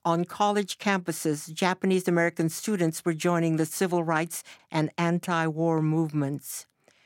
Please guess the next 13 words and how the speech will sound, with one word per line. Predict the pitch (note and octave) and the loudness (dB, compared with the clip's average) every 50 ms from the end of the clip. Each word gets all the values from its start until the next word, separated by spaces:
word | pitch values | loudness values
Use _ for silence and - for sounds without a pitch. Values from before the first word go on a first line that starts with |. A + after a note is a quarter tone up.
| _ _ _ _ | _ _ _ _
They | F3 E3+ | 0 2
were | E3 F3+ | 2 2
signing | F3 - - A3 G#3+ G#3 G#3 G3+ G3 | 2 4 2 2 4 4 2 2 2
up | F#3+ F#3 | 0 0
for | - - | -4 -6
classes | F#3 - - G3+ F#3 F#3+ - - F#3 E3 D#3+ | -6 -2 0 0 0 0 0 -2 -2 0 0
in | E3+ E3 E3 | 2 2 4
a | E3 D#3+ | 4 4
new | D#3+ E3 F3 F#3 F#3 F#3+ G3 F#3 - | 4 6 6 4 4 2 0 0 0
area | F3 F3+ F3 E3 D#3 D3+ D3 D3+ D3 - - - - - _ | 0 2 2 2 2 0 0 -2 -4 -6 -10 -18 -20 -8 _
of | - D#3 D3 - - | -4 -4 -4 -4 -4
academic | E3 D#3+ E3 - F3+ D#3 E3 D#3+ D#3 D#3 D#3 - | -4 -4 -4 -4 -4 -2 0 0 2 0 -2 0
research, | D#3+ E3+ E3+ F3 - - - C#3+ C#3 A#2+ - - - - - - | 0 0 0 0 0 -2 -4 -4 -4 -4 -6 -10 -10 -10 -10 -10